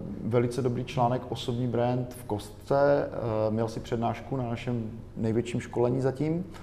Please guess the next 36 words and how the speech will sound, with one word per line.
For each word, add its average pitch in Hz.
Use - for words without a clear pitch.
Eh, 117
já 113
mám 143
to 151
štěstí, -
že 131
tě 135
znám 139
déle, 120
než, 135
eh, 120
vlastně 120
vznikl 135
ten 139
tvůj 135
osobní 143
brand, 135
<laughs> -
takže 143
můžu, 160
můžu 156
porovnávat 160
jako 156
Honzu 151
Řezáče 151
před -
a 165
po. 139
Eh, 120
myslím, 131
že 143
to 143
je 156
celkem 156
výrazná 113
proměna. 107